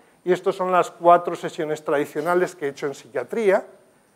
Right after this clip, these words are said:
que son el surgir del momento presente, conciencia del cuerpo y la respiración,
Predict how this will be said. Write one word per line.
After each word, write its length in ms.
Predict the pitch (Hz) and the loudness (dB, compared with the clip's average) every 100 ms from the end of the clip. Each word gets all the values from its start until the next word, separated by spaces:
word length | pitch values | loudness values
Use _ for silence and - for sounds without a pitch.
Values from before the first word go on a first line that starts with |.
| _ _ _ _ | _ _ _ _
que 100 | 147 | -2
son 320 | - 175 151 | 4 2 2
el 160 | 139 139 | -4 -4
surgir 480 | 147 131 - 180 | -2 -2 6 6
del 160 | 170 147 | 6 2
momento 540 | 143 147 147 143 127 | 0 -4 -4 -2 -6
presente, 600 | 131 120 208 202 202 226 | -4 2 4 4 2 -2
conciencia 540 | 226 135 131 156 151 151 | -2 -10 -6 -6 -4 -4
del 140 | 143 | -2
cuerpo 280 | 147 139 135 | -2 -2 -4
y 40 | |
la 100 | 127 | -4
respiración, 720 | 127 123 143 135 - 175 175 | -4 -6 -8 -8 -2 0 0